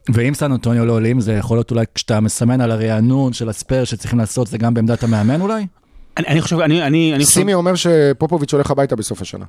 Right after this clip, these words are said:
Speaker 2: יש
Speaker 1: כן.
Speaker 2: דיבורים כבר, אתה יודע, הבחור, אה, מבוגר, יש
Speaker 3: הוא
Speaker 2: לו,
Speaker 3: יאמן,
Speaker 2: יש לו את
Speaker 3: אה,
Speaker 2: האולימפיאדה,
Speaker 3: נבחרת ארצות הברית,
Speaker 2: את
Speaker 3: כן,
Speaker 2: האולימפיאדה.
Speaker 3: באולימפיאדה.
Speaker 2: תשמע,
Speaker 3: צריך לעשות תיקון.
Speaker 2: אה, סן אנטוניו זה, זה נורא נחמד לרצף, וזה,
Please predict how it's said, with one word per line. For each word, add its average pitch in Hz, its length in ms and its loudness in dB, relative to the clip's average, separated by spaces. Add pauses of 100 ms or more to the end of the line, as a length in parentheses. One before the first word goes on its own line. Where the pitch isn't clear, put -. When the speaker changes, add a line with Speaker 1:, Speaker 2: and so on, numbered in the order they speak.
(160)
Speaker 2:
יש 180 220 2
Speaker 1:
כן. - 60 -2
Speaker 2:
דיבורים 269 300 2
כבר, 107 180 -2
אתה 104 80 -2
יודע, 117 240 4
הבחור, 143 420 -2
אה, 165 140 0
מבוגר, 110 440 0
יש 107 80 -4
Speaker 3:
הוא 139 80 4
Speaker 2:
לו, 120 200 6
Speaker 3:
יאמן, - 180 4
Speaker 2:
יש 180 80 4
לו 175 60 4
את 175 40 4
Speaker 3:
אה, 170 60 4
Speaker 2:
האולימפיאדה, 160 440 2
Speaker 3:
נבחרת 110 160 0
ארצות - 140 0
הברית, 120 140 0
Speaker 2:
את 135 40 0
Speaker 3:
כן, 127 60 2
Speaker 2:
האולימפיאדה. 123 180 0
Speaker 3:
באולימפיאדה. 110 520 0
Speaker 2:
תשמע, 156 240 -2 (120)
Speaker 3:
צריך - 140 -2
לעשות 151 200 -2
תיקון. 139 280 -4 (320)
Speaker 2:
אה, 120 240 2
סן 160 140 0
אנטוניו 165 380 0
זה, 117 200 0
זה 113 120 0
נורא 110 200 2
נחמד 123 300 0
לרצף, 113 360 -2
וזה, 104 340 -2